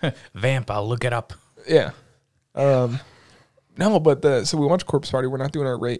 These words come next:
Speaker 2: our weekly, uh, episodes. Uh, one thing I do wanna plug just for Over the Moon.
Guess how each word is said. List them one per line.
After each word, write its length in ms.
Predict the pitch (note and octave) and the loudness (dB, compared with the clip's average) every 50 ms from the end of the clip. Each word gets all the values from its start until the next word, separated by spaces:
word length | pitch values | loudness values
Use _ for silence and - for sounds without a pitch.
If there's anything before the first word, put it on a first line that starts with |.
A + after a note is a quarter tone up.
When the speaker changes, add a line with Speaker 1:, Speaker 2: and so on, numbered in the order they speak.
| - - | -6 -6
Speaker 2:
our 220 | B2+ B2+ B2 A#2+ | -4 -2 -2 -2
weekly, 480 | A#2+ C3 B2+ - - C#3+ B2+ B2+ C3 B2 | -2 -4 -6 -6 -4 -6 -4 -2 -2 -4
uh, 220 | A#2 A2+ A#2+ C3 - _ - G#2 - _ _ _ _ _ _ - | -4 -4 -6 -8 -10 _ -20 -20 -20 _ _ _ _ _ _ -4
episodes. 640 | C3 C3 - B2+ - C3+ G#2 G#2 C#3+ C#3+ - - - _ _ - - - _ _ _ _ _ _ _ _ _ - | -4 -2 -2 -2 -4 -4 -6 -6 -6 -10 -10 -10 -12 _ _ -20 -20 -20 _ _ _ _ _ _ _ _ _ -16
Uh, 280 | - - - A#2 D3 - _ _ _ _ - | -14 -12 -12 -12 -12 -14 _ _ _ _ -4
one 140 | C3+ C#3+ C#3 | -4 0 0
thing 140 | D3 C#3+ | 0 0
I 40 | C3 | 0
do 140 | A#2+ B2 A#2+ | -2 -2 -4
wanna 160 | B2 A#2+ B2 | -4 -4 -4
plug 380 | - - B2 A#2 A#2+ C#3 - - | -6 -6 -6 -6 -6 -6 -10 -10
just 200 | - A#2 A#2+ - | -10 -10 -10 -8
for 160 | - - - | -8 -8 -10
Over 140 | - - - | -8 -8 -8
the 80 | B2 A2+ | -6 -6
Moon. 280 | A#2 A#2+ B2 B2+ C#3 | -6 -6 -6 -6 -8